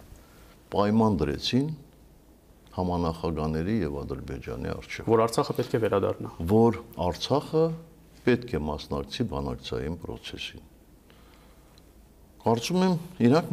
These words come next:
Speaker 1: մտածել են, որ դրանով իսկ, ինչպես ասեցի, ժամանակ կարող են շահել,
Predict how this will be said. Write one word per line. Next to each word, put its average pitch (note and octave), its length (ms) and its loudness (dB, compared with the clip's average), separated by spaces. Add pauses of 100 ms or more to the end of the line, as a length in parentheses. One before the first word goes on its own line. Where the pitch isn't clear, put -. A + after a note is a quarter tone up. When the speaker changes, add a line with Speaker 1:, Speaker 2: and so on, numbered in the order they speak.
Speaker 1:
մտածել G2 560 2
են, G#2+ 160 2 (380)
որ F2+ 260 4
դրանով A2 480 6
իսկ, - 320 0 (760)
ինչպես - 440 2
ասեցի, E2 420 0 (160)
ժամանակ D#2+ 640 0
կարող G#2 380 4
են A2+ 100 0
շահել, A#2+ 320 2